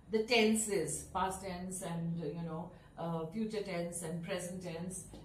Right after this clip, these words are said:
then the personal pronouns and words of place and position are changed according to the rules. And like I told you, this changes to that, today changes to that day, or, uh, tonight changes to that night, last year changes to previous year or the year before,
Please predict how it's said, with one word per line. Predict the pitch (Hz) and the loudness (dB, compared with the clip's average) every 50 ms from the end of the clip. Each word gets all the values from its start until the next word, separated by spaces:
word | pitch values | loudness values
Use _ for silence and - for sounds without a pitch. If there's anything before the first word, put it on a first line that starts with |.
| - - | -10 -6
then | 180 185 185 | -4 -2 -2
the | - - | -2 0
personal | - 233 226 233 226 226 - 233 233 233 233 | 6 8 8 8 8 6 2 0 0 0 0
pronouns | - - 214 190 170 170 170 160 156 156 156 156 175 180 185 185 - - - - - - - - | -2 -2 -2 -2 0 0 0 0 0 0 -2 -4 -4 -6 -6 -6 -8 -10 -12 -14 -16 -14 -6 -4
and | 185 196 196 180 185 | -2 -2 -2 0 2
words | 202 208 226 254 262 220 - 220 | 4 6 6 6 4 2 0 0
of | 202 - - - | 0 0 -2 -6
place | - 190 180 170 180 208 226 220 | -6 -6 -4 0 2 2 2 2
and | 208 180 - - - | 0 -4 -4 -6 -8
position | 170 156 165 170 165 - - 196 196 208 - - - | -8 -8 -8 -8 -8 -6 -6 -4 -4 -4 -6 -4 -4
are | 156 165 165 170 202 247 277 277 - - - | -4 -2 0 2 2 2 0 -2 -4 -8 -6
changed | - 202 165 160 175 208 226 - - - - - | -4 -4 -4 -2 -2 -2 -2 -2 -4 -6 -8 -10
according | 156 - 170 160 156 160 175 185 | -8 -4 -4 -2 -2 -2 -4 -6
to | - 180 | -6 -6
the | 160 165 170 | -4 -2 -2
rules. | 165 175 185 165 147 131 113 110 113 110 - - - - - - - - - - - | -2 -2 -2 -2 -2 -2 -2 -2 -4 -6 -8 -10 -14 -16 -18 -20 -20 -20 -16 -10 -6
And | 165 165 165 165 160 165 170 | -4 -4 -2 -4 -4 -2 -2
like | 175 175 165 185 | -2 -2 0 -2
I | 180 | -4
told | 180 - 175 170 170 175 | -4 -4 -4 -6 -4 -4
you, | 190 180 | -4 2
this | 196 214 214 - | 4 4 4 4
changes | 220 190 170 170 165 170 165 | 0 -2 -2 0 -2 -2 -4
to | - 175 165 | -4 -6 -4
that, | 151 180 175 175 180 175 185 180 180 - - - - - - - | 2 4 6 6 6 6 4 2 0 -6 -10 -12 -14 -16 -10 -6
today | 220 208 175 190 190 185 185 | -4 0 2 4 4 4 4
changes | 185 180 175 170 170 170 170 165 - | 2 0 -2 -2 0 0 -2 -2 -4
to | - 165 160 160 156 143 147 - 165 165 165 170 170 | -6 -8 -8 -6 -6 -8 -8 -8 -10 -10 -8 -2 0
that | 190 180 175 170 170 | 2 2 2 2 0
day, | 190 185 185 190 185 - - - - - - | 0 -2 0 -2 -4 -4 -4 -6 -6 -4 -2
or, | 156 180 | 0 2
uh, | 180 - - - - - | 2 2 2 2 2 0
tonight | 185 190 190 190 196 202 214 - - | -2 2 4 6 6 6 4 2 2
changes | 180 160 156 165 160 147 - | -2 -4 -4 -4 -4 -6 -6
to | 151 147 151 | -6 -4 0
that | 185 185 202 202 202 208 | 2 2 2 2 0 0
night, | 190 185 185 180 180 185 185 185 - | 0 0 2 0 0 -2 -4 -4 0
last | 175 180 202 233 233 - - | 4 4 4 4 2 0 0
year | 214 208 196 | 0 0 0
changes | 190 185 175 170 165 170 170 170 165 | 0 -2 -4 -2 -2 -4 -4 -4 -6
to | 151 | -8
previous | 147 147 - 202 202 196 - 214 208 202 202 196 | -10 -10 -8 -8 -6 -2 0 2 2 2 0 0
year | 190 190 | 0 2
or | 185 190 196 196 - - 143 | 2 2 2 0 0 -2 -2
the | 143 151 | -2 -4
year | 151 160 175 180 190 | -4 -2 0 0 0
before, | 185 180 190 190 - 190 180 180 175 175 175 180 180 180 | 0 0 -2 -4 -2 -2 0 2 2 2 2 0 -2 -4